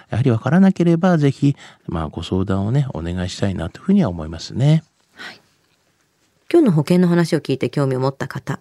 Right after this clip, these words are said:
Speaker 2: まずは中亀さんに相談してみてはいかがでしょうか。詳しくはエフエム横浜ラジオショッピング、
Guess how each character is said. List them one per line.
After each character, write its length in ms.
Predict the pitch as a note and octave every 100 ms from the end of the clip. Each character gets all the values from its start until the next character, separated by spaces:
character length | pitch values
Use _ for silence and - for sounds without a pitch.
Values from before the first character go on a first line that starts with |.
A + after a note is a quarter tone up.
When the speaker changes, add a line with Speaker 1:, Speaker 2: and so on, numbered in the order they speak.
| -
Speaker 2:
ま 160 | E3+ F3+
ず 120 | D3+
は 100 | C#3+
中 180 | C#3 -
亀 220 | F3 E3+
さ 100 | E3+
ん 80 | E3
に 80 |
相 160 | D#3+ D#3
談 160 | D#3+ D#3+
し 60 |
て 120 | -
み 140 | D#3 D#3
て 140 | C#3+
は 100 | D3
い 40 | C#3
か 120 | D3+
が 100 | C#3+
で 80 | C3+
し 140 | -
ょ 40 |
う 20 | C3
か。 180 | - - _ - - - - -
詳 160 | - C#4+
し 60 | D4
く 100 | E3+
は 80 | D3+
エ 60 |
フ 140 | C#3 F3+
エ 60 |
ム 100 | E3+
横 180 | E3 D#3+
浜 240 | C#3 B2+
ラ 120 | B2 C#3+
ジ 140 | D#3
オ 60 | D#3
シ 160 | -
ョ 20 |
ッ 40 | D3+
ピ 180 | - C3+
ン 60 |
グ、 120 | C3